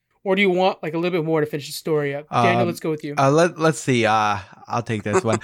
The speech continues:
Speaker 1: <laughs>
Speaker 2: They better come out with another one, like a Last of Us Part Three, whatever. Or they better make a D L C, or I really hope Naughty Dog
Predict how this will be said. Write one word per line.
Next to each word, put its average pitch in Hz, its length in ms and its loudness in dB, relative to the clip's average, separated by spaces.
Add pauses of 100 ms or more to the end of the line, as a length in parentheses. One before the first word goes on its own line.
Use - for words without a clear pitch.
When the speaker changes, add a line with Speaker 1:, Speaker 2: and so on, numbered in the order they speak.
(220)
Speaker 1:
<laughs> 147 260 -12
Speaker 2:
They 202 200 4
better 220 720 2 (400)
come 185 240 2
out 170 220 2
with 185 180 2
another 143 480 4
one, 254 380 4 (1120)
like 156 220 4
a 143 80 6
Last 143 400 2
of 147 120 -2
Us 151 140 4
Part 147 360 2
Three, 139 460 4
whatever. 131 600 4 (320)
Or 180 320 4 (300)
they 151 160 4
better 165 360 4
make 180 220 2
a 151 60 4
D 139 240 4
L 156 160 4
C, 151 420 0 (120)
or 135 180 6
I 139 180 4
really 139 540 2
hope 143 300 4
Naughty 120 500 2
Dog 143 320 2